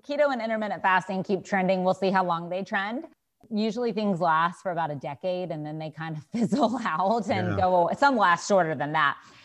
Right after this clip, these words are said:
Speaker 1: But I think because of the obesity rate in America and the world, that we'll still see diets. I would love to think that people are gonna learn more just about nutrition, but I think we'll still see diets.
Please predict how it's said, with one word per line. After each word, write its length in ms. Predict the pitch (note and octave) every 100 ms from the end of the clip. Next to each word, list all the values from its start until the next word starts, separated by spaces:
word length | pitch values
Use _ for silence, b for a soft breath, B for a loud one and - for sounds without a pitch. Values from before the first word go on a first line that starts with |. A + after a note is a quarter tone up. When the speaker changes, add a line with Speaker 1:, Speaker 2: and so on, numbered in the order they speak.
| B B
Speaker 1:
But 100 | A#3
I 120 | A3+
think 460 | - B3 B3 - A3
because 400 | G#3 G#3 G3 F#3
of 300 | G3+ F#3 D#3
the 220 | F#3 F3+
obesity 560 | F3 D3+ D#3+ - F3+ F#3+
rate 360 | F#3+ F#3 F3+ - _ _ _
in 400 | F3+ E3+ E3+ E3+ -
America 400 | E3+ D#3+ E3 F3
and 260 | - E3+
the 60 | D#3
world, 460 | D3 D3+ D3+ E3
that 180 | D#3 C#3+
we'll 140 | E3+ F#3
still 240 | - F3+
see 180 | F3+ G3
diets. 560 | G3 F#3+ G3 G3 F3
I 80 | F3+
would 120 | D#3
love 300 | E3 E3+ E3+ D#3+
to 80 |
think 220 | E3+ E3+ E3
that 100 | D#3
people 240 | F3 -
are 100 | E3+
gonna 180 | D#3 D#3+
learn 220 | D#3 D#3
more 200 | D3+ D3+
just 180 | D3 D#3
about 200 | D3+ C#3
nutrition, 840 | C#3+ E3 A#3+ B3 B3 A3+ A3 G#3+ F3+
but 340 | G3 G3 F#3+
I 80 | -
think 220 | F3+ F#3+
we'll 100 | G#3
still 180 | G3+ G3
see 140 | F3+ E3+
diets. 400 | D#3 C3 -